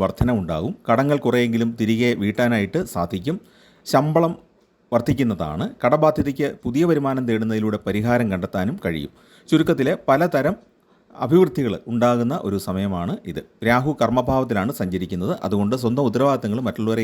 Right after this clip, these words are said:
ഏൽപ്പിക്കരുത് എന്നുള്ള കാര്യം ശ്രദ്ധിക്കേണ്ടതാണ്. കാർത്തിക ഇടവക്കൂറുകാർക്ക് വ്യാപാര മേഖല കൂടുതൽ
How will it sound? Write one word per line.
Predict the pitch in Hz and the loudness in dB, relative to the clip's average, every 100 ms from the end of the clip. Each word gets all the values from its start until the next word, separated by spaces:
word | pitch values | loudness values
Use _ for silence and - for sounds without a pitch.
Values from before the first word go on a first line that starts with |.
| 101 | 0
ഏൽപ്പിക്കരുത് | 113 131 104 92 143 107 | -2 -4 -4 -2 -2 -2
എന്നുള്ള | 92 90 85 | -2 0 0
കാര്യം | 82 196 - | -2 -4 -4
ശ്രദ്ധിക്കേണ്ടതാണ്. | 104 90 82 71 67 62 - - - - - - - | -4 -4 -4 -6 -8 -12 -14 -20 -20 -20 -20 -20 -4
കാർത്തിക | 170 165 190 185 190 - | 2 4 2 2 0 0
ഇടവക്കൂറുകാർക്ക് | 131 175 170 127 107 92 156 214 117 | 0 0 0 0 0 -2 -4 -4 0
വ്യാപാര | 110 117 120 | 2 2 2
മേഖല | 110 104 107 | 0 0 -2
കൂടുതൽ | 92 92 95 | -2 -2 0